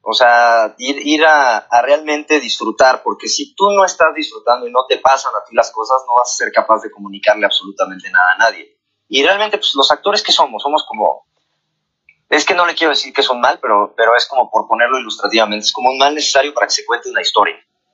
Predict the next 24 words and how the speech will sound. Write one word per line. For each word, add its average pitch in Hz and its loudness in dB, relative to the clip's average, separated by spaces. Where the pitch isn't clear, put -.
Entonces 135 0
somos 143 0
como 123 -2
un 139 0
utensilio 160 0
para 110 2
que - -16
pase 135 2
todo 185 2
lo 180 2
que - -14
tenía 110 0
planeado 113 0
un 110 -8
guionista 107 -2
o, 101 4
o 101 2
un 117 0
escritor, 113 0
que 143 0
le 131 -2
pase 175 2
al 175 0
público 170 -10